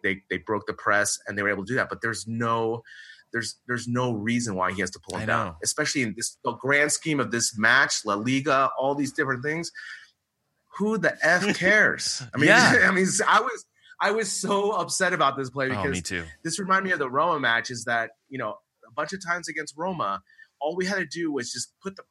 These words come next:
Speaker 1: pressure on their back, essentially. And if they did score, okay, great. That's a great play on them. But we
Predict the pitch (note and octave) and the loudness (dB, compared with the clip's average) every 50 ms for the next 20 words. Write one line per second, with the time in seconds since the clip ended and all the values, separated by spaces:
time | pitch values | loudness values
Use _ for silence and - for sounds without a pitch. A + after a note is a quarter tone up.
0 | _ _ E3+ F3+ F3+ - - D3+ C3 A#2+ A#2 A2 G#2 F#2+ F#2+ - _ A2+ A2+ A#2+ | _ _ -8 -6 -6 -6 -4 -2 -2 -2 -2 -2 -6 -6 -6 -4 _ 0 0 0
1 | C#3 - - D3 C3+ - D3+ D3+ - - E3 E3+ F#3+ A#3 A#3 - _ - - - | 0 -2 -4 -12 -12 -12 -12 -12 -12 -12 -12 -12 -12 -12 -14 -16 _ -20 -20 -20
2 | - - _ _ C#3 C#3 C#3 B2+ - - C3 B2+ B2 A#2+ E3 F#3+ F#3 - - - | -20 -20 _ _ -4 -4 -4 -6 -6 -6 -6 -6 -4 -4 -4 -4 -4 -6 -8 -6
3 | D3 C#3+ C#3+ - - B2 A#2 - C3+ A#2 G2 - C3 C3 A2+ G2 - G#2 - - | -4 -4 -4 -4 -4 -8 -6 -6 -8 -8 -4 -2 0 0 0 0 -2 -6 -6 -8
4 | F#2+ - A#2+ A#2+ A2+ - - B2 A#2 G#2+ G2+ G#2 G#2+ B2+ A#2+ G2 G2 G2+ A2 A2 | -8 -4 -2 -2 -2 -2 -4 -4 -2 0 0 0 0 -2 -2 -2 -6 -10 -12 -14